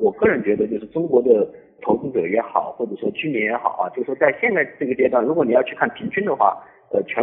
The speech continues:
国的平均的话呢，其实我们现在配置在这个房子上的这个资金啊，或者资本啊，已经是超过了全球的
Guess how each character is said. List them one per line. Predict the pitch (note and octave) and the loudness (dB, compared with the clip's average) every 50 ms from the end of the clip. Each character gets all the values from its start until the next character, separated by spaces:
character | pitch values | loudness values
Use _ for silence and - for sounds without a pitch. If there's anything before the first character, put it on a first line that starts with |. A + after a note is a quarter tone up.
| D3 D#3+ | 0 2
国 | D#3 B2+ - - | 4 6 6 6
的 | C3 D3 C#3 A2+ A2 - | 8 6 6 6 4 2
平 | - A2+ B2 | -4 -6 -4
均 | C3+ D#3+ F3+ | -4 -4 -4
的 | E3 | 0
话 | - - A#2 | 2 2 2
呢， | G#2+ G#2 F#2+ - | 2 0 -4 -6
其 | B2 | -6
实 | C3+ | -2
我 | D3+ C3 G2+ F#2 | 0 0 0 0
们 | F2+ F#2+ - - | -2 -6 -8 -8
现 | D3+ C3+ | -4 -2
在 | C#3 A#2+ | 0 -2
配 | A2+ - - - | 0 0 -2 -2
置 | C#3 - - - | -2 -4 -4 -2
在 | C#3 B2+ | 0 0
这 | A#2+ A#2+ | 0 0
个 | A#2 G#2+ G#2 G2 - - - - _ _ | 0 0 0 -2 -2 -4 -16 -20 _ _
房 | - G2+ G2+ C#3+ E3 | 0 2 2 2 0
子 | D#3+ | 0
上 | - - C#3+ A2 G2+ | 0 0 0 2 2
的 | G2 F#2 F2 - | 0 0 0 -2
这 | - G#2+ | -8 -6
个 | - G#2+ G2+ G2 F#2+ - - - - - - - - | -2 2 2 4 2 2 0 -6 -20 -20 -20 -10 -6
资 | D#3+ D3+ | -6 -4
金 | - F3+ F3 F3+ | -2 -2 0 0
啊， | D#3+ G#2 F2+ - - - | 0 0 0 -2 -8 -10
或 | C#3 | -8
者 | A#2 G#2+ G2+ - | -8 -8 -6 -6
资 | - | -4
本 | E3 D#3+ A2+ F2 F2+ | -2 0 0 0 -2
啊， | F#2 F2+ | -4 -6
已 | G2 G2 F#2 - | -6 -8 -8 -6
经 | C3 C3+ C3 - - | -6 -6 -6 -6 -6
是 | D3+ C#3+ B2+ A#2 G#2+ G2 - - | -4 -2 0 0 -2 -2 -6 -4
超 | - - E3 F3 F3+ | 0 2 4 4 4
过 | F3 - - G#2+ G#2+ | 4 4 4 4 4
了 | G#2 F#2+ | 2 0
全 | F#2 - - - G2 A#2+ - | 0 -2 -4 -2 -2 -2 -4
球 | - - - - F#2 F#2 G2+ | -6 -6 -2 0 0 0 0
的 | A#2 B2+ | 2 0